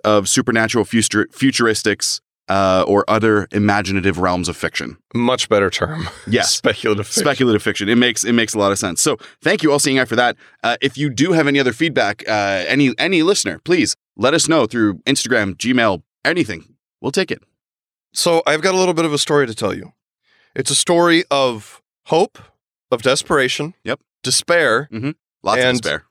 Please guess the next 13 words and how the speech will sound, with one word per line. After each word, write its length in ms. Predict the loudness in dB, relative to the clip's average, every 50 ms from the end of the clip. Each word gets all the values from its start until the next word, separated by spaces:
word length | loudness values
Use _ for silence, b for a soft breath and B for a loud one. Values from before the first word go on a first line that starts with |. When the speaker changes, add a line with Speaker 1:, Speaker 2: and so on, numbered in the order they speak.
| _
Speaker 2:
and 140 | -2 -2 0
eventual 500 | 0 0 0 0 0 2 2 2 2 2
redemption. 580 | -2 -2 -2 -2 -2 -2 -2 -6 -6 -6 -8 -12
<laughs> 60 | B B B B B B B B B B B _ _ _ _
Speaker 1:
We'll 100 | -4 -2
see 180 | 0 2 0 2
about 200 | 2 0 -2 -2 -4
that. 200 | -10 -12 -12 -18 _ _ -18
Speaker 2:
<laughs> 180 | -18 -4 0
We'll 300 | 0 0 2 0 -2 -4
see 180 | -2 -2 0 0
about 280 | 0 2 0 -2 -2 -2
that. 200 | -4 -4 -4